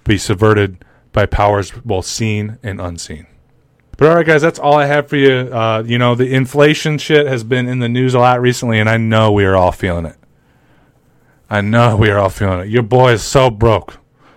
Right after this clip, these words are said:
He's so broke right now. The Christmas, it fucked me, son. I just moved in this new place, and then the Christmas. Don't have kids.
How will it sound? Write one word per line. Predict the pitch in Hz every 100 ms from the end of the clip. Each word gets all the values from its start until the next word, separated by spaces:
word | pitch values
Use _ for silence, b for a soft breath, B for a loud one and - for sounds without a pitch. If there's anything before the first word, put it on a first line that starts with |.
| b b b b
He's | 127
so | - 160
broke | 127 151 147 -
right | 110
now. | 104 87 80 _ _ b b b b
The | - 127
Christmas, | - 180 - 127 104 -
it | -
fucked | - 147 - 113
me, | 90
son. | - 82 95 _ - - _
I | 123
just | 135 143
moved | 175 151
in | 156
this | 151 -
new | 156
place, | 147 151 147 143
and | 131
then | 127
the | 135
Christmas. | 135 - 165 151 - - -
Don't | - 156 160
have | 160 127 127
kids. | 143 - - -